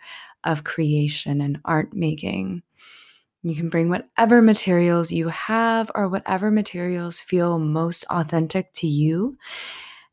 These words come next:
And if you have any questions about that workshop, if you're curious and wanna know more,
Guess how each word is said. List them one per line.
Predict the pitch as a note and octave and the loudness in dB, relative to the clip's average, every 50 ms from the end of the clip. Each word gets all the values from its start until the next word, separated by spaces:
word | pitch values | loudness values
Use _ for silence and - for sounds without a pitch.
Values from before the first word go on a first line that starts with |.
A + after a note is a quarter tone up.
| _ _ _ _ - | _ _ _ _ 2
And | A3 A#3 A3 G3+ G3 F#3+ F#3+ F#3 - - | 4 6 6 6 6 4 2 2 0 -2
if | G3+ - G#3 | -2 0 0
you | A3 - | -2 -2
have | - - - - C#4 D4 C#4 C4 | -2 -6 0 4 6 6 8 8
any | A#3+ A3 | 6 4
questions | G3+ - - F#3 F3 D#3+ - - E3+ D#3+ - | 4 2 0 -2 -2 -2 -4 -6 -6 -4 -2
about | E3+ E3+ E3+ E3 E3 | 0 0 0 -2 -2
that | - E3 - - - | -4 -6 -6 -6 -8
workshop, | F3 D#3 D3+ - - F3+ E3 E3 D#3+ - F#3 | -10 -10 -8 -8 -8 -6 -6 -8 -8 -10 -14
if | D#3+ - E3+ | -14 -10 -8
you're | E3+ E3 | -8 -8
curious | E3 - - - G#3+ G#3+ A3+ A#3 A#3+ B3 B3+ A#3+ - - | -10 -12 -6 -2 0 2 2 2 2 2 0 -2 -4 -4
and | - F3 E3 | -2 -2 0
wanna | E3 E3 E3 D#3+ | 2 2 2 0
know | E3 D#3+ D#3+ D#3+ | 0 0 0 0
more, | E3 E3 E3 F3+ G#3 A#3 B3+ | 0 0 0 2 2 2 0